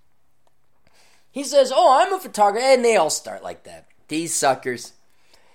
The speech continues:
These poor boys. "I'm a photographer. I know some women, it should be no problem." And, and it's like they didn't hear what I said ten times before. It's like they're special. Like the laws of physics don't apply to them.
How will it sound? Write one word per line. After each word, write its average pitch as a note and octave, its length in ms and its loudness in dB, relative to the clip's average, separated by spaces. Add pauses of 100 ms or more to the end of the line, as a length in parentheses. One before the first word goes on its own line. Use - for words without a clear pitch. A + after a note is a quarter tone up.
(160)
These E3+ 560 0
poor D3+ 420 2
boys. G#2+ 580 -6 (1160)
"I'm C#4 300 0
a - 80 -4
photographer. G3+ 840 -2 (260)
I E4+ 220 4
know F4 180 0
some D#4 220 -6
women, E4 260 -2
it - 80 -14
should B3+ 160 -8
be B3+ 120 -10
no D#4+ 320 2
problem." C4+ 680 0
And, D#3+ 240 -10
and E3+ 180 -8
it's F#3 180 -10
like D#4 300 -4
they D4 140 -12
didn't C#4 240 -8
hear A#3 280 -4
what A3 160 -2
I G3 100 -4
said F#3 440 -6
ten D#3+ 240 -12
times E3 300 -14
before. C3 560 -12
It's F3 180 -8
like A3+ 220 -2
they're D4 200 0
special. - 540 -4 (640)
Like A3+ 180 4
the A#3 100 -4
laws C4 380 0
of A#3+ 140 -8
physics - 420 -6
don't G3+ 240 -4
apply F#3+ 300 -2
to E3+ 80 -6
them. F#3 300 -2